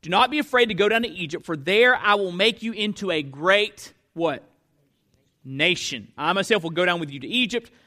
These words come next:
I will also bring you up again. And Joseph's hand shall close your eyes." So what he's doing here is God is reminding Jacob of the big picture. "Remember, I'm building a nation, Jacob. Remember, it's not just about you and your, and your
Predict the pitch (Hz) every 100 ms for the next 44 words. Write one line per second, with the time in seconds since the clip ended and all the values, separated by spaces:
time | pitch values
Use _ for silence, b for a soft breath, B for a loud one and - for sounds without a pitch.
0 | b - 175 190 196 185 196 214 285 294
1 | 190 165 110 - _ _ _ _ _ 131
2 | 131 208 196 185 196 196 156 - 185 190
3 | 190 185 175 170 165 - 151 127 98 -
4 | - - b b b 220 277 302 180 302
5 | 240 185 190 185 160 240 254 190 185 175
6 | 190 262 277 220 190 247 190 165 156 180
7 | 277 165 - 135 170 294 - 247 220 180
8 | 277 277 247 302 370 - 190 147 - _
9 | - 208 202 202 220 294 269 330 339 359
10 | 339 - 294 320 294 269 277 - B B
11 | 254 254 254 247